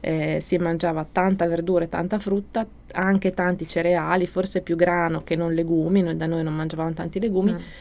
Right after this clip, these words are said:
Speaker 1: però la, il, ehm, il maiale o le cose più ricche erano riservate sempre al giorno della festa, i tortellini si mangiavano a Natale e, e a Pasqua forse,
Speaker 2: Certo.
Speaker 1: non era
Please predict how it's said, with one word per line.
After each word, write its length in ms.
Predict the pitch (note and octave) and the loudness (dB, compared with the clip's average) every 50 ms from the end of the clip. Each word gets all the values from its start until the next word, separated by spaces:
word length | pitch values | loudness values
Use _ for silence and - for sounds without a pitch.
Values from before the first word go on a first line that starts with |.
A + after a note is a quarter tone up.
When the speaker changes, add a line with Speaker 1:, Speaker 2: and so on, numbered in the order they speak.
| - - | -10 -4
Speaker 1:
però 280 | - - C4 A#3+ G#3+ | 0 2 4 4 4
la, 160 | G#3 G#3 G3+ - - - - - - | 4 2 0 -2 -6 -16 -20 -12 -4
il, 320 | - G3+ G3+ G3+ G#3 G3 | 0 0 2 4 4 4
ehm, 520 | G3 F#3 F3+ F3+ F3+ F3+ F3 F3 E3+ E3+ - - - - - | 4 4 4 2 2 0 0 0 -2 -4 -6 -8 -12 -6 0
il 140 | - G3 F#3+ | 2 2 4
maiale 760 | F#3 F#3 F3 F3+ F#3+ F#3 F3 F3 F3+ F#3+ G3+ G#3 G#3 G3+ | 4 2 4 4 4 4 2 2 0 2 4 4 4 6
o 40 | G3 F#3 | 4 4
le 120 | F3+ F3 | 4 2
cose 260 | - F3 F#3+ F#3 F#3 F#3 | 2 2 0 0 0 -4
più 220 | - - G3 F#3+ | 0 2 4 4
ricche 400 | F#3+ F3+ D#3+ D#3 - - - G#3 G#3 G#3+ | 4 2 0 -8 -10 -6 -2 0 0 2
erano 260 | G#3+ G#3 G3+ G3+ G3+ G#3 | 2 2 4 4 4 2
riservate 520 | G#3 G#3+ - B3+ B3 G#3+ G3+ F3+ F#3+ - A3+ | 2 0 0 -2 -2 0 0 0 0 0 -2
sempre 420 | - - F3+ F#3+ G3+ G3 - G#3 | 0 2 2 2 2 2 2 2
al 100 | F#3 E3+ | 2 2
giorno 180 | E3 E3+ F#3 F#3 | 0 0 0 2
della 180 | F3+ E3 E3 D#3+ | 2 2 2 0
festa, 460 | - - G#3 F#3+ E3+ E3 D#3+ - F3+ | 0 2 2 4 4 2 0 -4 -8
i 80 | F3 - | -4 0
tortellini 580 | F#3+ F#3 F#3 - F3+ E3+ E3 F#3 G3+ G#3+ A3+ | 0 0 0 0 -2 0 2 2 2 2 2
si 100 | G#3 - | 0 -2
mangiavano 680 | F#3 F3+ E3+ E3 E3+ D#3+ D#3+ D#3+ D#3+ D#3+ D#3 D#3+ - - - | -4 -4 -4 -4 -4 -4 -4 -4 -4 -4 -4 -6 -8 -10 -10
a 80 | - D#3 | -8 -8
Natale 400 | D#3 D#3 - E3 E3 F3 F#3 G3+ F#3+ F3 F3 | -6 -6 -4 -2 0 2 2 4 2 2 0
e, 400 | E3+ E3 D#3 D#3+ - - D#3 D#3 - - - - - - - - - | 0 -4 -4 -6 -6 -6 -8 -10 -10 -14 -20 -20 -20 -20 -20 -14 -8
e 140 | - E3 | -4 -4
a 100 | D#3 C#3+ | -4 -2
Pasqua 480 | - F#3 G3 F#3 D#3+ D#3+ - - - D#3+ | 0 0 2 2 0 -2 -4 -2 -2 -2
forse, 360 | D#3 - F3 E3+ E3 E3+ F#3+ F3+ | 0 2 2 2 2 2 2 2
Speaker 2:
Certo. 120 | D#3+ D#3 | 2 2
Speaker 1:
non 100 | E3 E3+ F#3 | 0 2 2
era 260 | G3+ G3+ F#3+ E3 - | 4 4 4 2 0